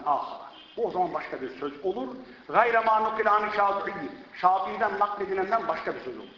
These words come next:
Bizim burada tartışmamız tamamen kapı kelimesi üzerinedir. Şafiiler bütün itirazlarını kapı kelimesi üzerine yığmışlar ve oradan söylemişlerdir, yapmışlardır. Burada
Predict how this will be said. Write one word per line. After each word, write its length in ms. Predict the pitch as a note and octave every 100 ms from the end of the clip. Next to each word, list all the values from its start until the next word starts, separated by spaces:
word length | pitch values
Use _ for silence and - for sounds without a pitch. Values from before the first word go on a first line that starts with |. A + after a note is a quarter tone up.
| -
Bizim 280 | A3 D#4 C4+
burada 300 | A#3+ A#3+ F3
tartışmamız 600 | A3 - C#4+ B3+ E3+ C3
tamamen 480 | F#3+ A#3 F#3 - -
kapı 320 | A3+ A#3+ A#3
kelimesi 320 | D3 C#3 - -
üzerinedir. 420 | - G2+ - - - - - -
Şafiiler 680 | F#3+ B3+ C4+ E4+ F4 - C#4+
bütün 400 | E4 A#4+ G4+ D#4
itirazlarını 840 | D4+ C#4+ C4+ C#4 C4+ C4 D#4+ -
kapı 320 | C4 - F#4
kelimesi 360 | - A#3+ A#3 A3+
üzerine 380 | F#3 F#3 F3 - - - - C#3
yığmışlar 600 | G3+ A#3 A#3+ A#3 D#4+ D#4+
ve 60 | A#3
oradan 340 | B3 C4+ F3+ -
söylemişlerdir, 680 | D3 B2+ B2+ B2+ B2+ B2 B2
yapmışlardır. 720 | D3+ D#3+ F3+ - C#3 B2+ - - - - - -
Burada 300 | A3 C4